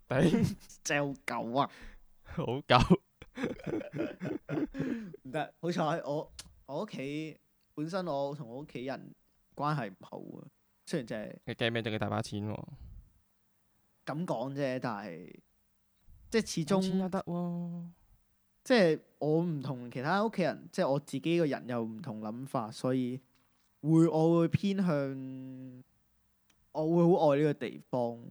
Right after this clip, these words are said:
Speaker 2: 係因為屋企人令到我噉樣，即係屋企人令到我好愛呢個地方。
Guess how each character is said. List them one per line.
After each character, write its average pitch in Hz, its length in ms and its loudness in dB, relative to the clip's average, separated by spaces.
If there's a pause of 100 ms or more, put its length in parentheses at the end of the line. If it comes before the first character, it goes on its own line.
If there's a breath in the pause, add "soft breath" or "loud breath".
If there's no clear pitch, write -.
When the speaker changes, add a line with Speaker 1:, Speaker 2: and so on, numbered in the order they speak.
(180)
Speaker 2:
係 139 220 -2
因 151 100 -2
為 90 440 -4
屋 165 160 0
企 131 160 -2
人 120 220 -2
令 107 140 -12
到 110 120 -6
我 113 120 -6
噉 - 80 -12
樣， - 160 -16 (140)
即 214 80 6
係 220 40 10
屋 - 60 -6
企 185 120 6
人 135 200 4
令 127 180 -4
到 139 100 2
我 123 300 0
好 131 340 0
愛 113 60 0
呢 127 80 2
個 123 100 2
地 - 200 -4
方。 - 260 -10